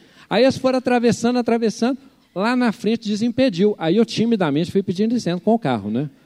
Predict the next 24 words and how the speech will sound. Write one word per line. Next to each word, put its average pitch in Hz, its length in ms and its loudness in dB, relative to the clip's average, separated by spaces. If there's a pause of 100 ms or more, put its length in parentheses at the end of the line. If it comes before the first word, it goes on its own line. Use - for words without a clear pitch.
(220)
Mas 156 160 2
eram 240 240 4
muitos, 220 320 4
se 175 80 0
todo 226 200 2
mundo 220 100 -4
pensa, 185 260 0
"Ah, 135 80 -10
vai 165 140 0
passar 165 320 0
o - 20 -2
carro 151 240 0
logo 202 180 2
na 170 80 2
minha 147 200 2
vez?" 160 320 -2
Todo 240 200 0
mundo 233 140 0
acha 220 160 0
que 220 60 -6
dá 214 100 2
pra 214 140 -2
passar. 185 340 -2
Isso, - 160 -4